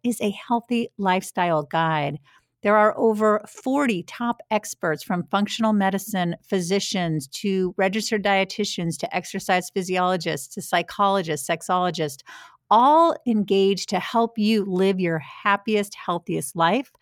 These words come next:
There are over fifty fantastic, healthy, and delicious recipes. It is also a memoir where I, because I am the author of this book, Lisa Davis, share some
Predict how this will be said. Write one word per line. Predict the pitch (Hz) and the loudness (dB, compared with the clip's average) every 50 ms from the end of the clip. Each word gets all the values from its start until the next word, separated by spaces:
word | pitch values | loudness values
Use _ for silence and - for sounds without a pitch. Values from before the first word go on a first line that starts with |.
| _ - - - - _ | _ -20 -20 -20 -4 _
There | - 247 247 | 4 6 6
are | - 240 220 - - 226 | 8 6 6 6 6 4
over | 226 233 226 196 190 202 196 190 185 - - _ _ _ | 4 6 4 2 2 2 2 2 2 0 -4 _ _ _
fifty | 262 277 - - 262 226 - | -2 -2 -2 0 -2 -2 0
fantastic, | - 196 180 175 165 - - - - 214 208 226 233 - - 202 190 - | 0 0 0 0 -2 -2 -6 -4 0 2 2 2 2 0 -2 -4 -4 -4
healthy, | - - 214 208 208 - 226 196 | -2 0 0 0 2 0 -2 0
and | 185 185 175 | 0 0 0
delicious | 185 170 160 170 185 - - 160 160 - - | 0 0 0 0 0 0 -2 -4 -6 -6 -6
recipes. | - 180 160 185 - - - - - 294 285 285 285 277 - - - - - - _ - | 0 0 0 0 0 -2 -8 -6 -2 0 0 0 0 -2 -4 -10 -18 -20 -20 -20 _ -4
It | 254 233 | 2 2
is | 233 214 - - _ | 2 2 2 0 _
also | - 190 233 247 - - 262 254 - | 2 2 2 2 2 0 0 0 2
a | - 196 | 2 2
memoir | 185 175 175 180 202 220 233 247 247 247 254 254 254 254 - - - - - - | 2 4 4 4 6 6 6 6 6 6 6 6 4 2 0 -4 -14 -20 -10 0
where | 220 214 202 196 - - | 4 4 4 4 4 2
I, | 202 220 277 330 262 185 190 233 | 4 4 4 6 4 4 2 2
because | 220 202 - 175 | 0 0 0 0
I | - 180 | 0 0
am | 180 185 | 0 0
the | 180 175 - | -2 -2 0
author | 233 302 359 - - 202 | 0 0 0 0 0 0
of | 185 165 | 2 2
this | 170 175 170 - | 0 0 -2 -2
book, | - - 165 208 254 - | 0 2 2 2 2 2
Lisa | 196 185 190 - 202 | 0 0 0 0 0
Davis, | 175 175 170 165 170 190 190 190 | 0 2 2 2 2 2 0 0
share | - - - 233 277 262 254 269 | -2 -2 0 2 2 4 2 2
some | 254 - - 196 180 | 0 0 0 0 0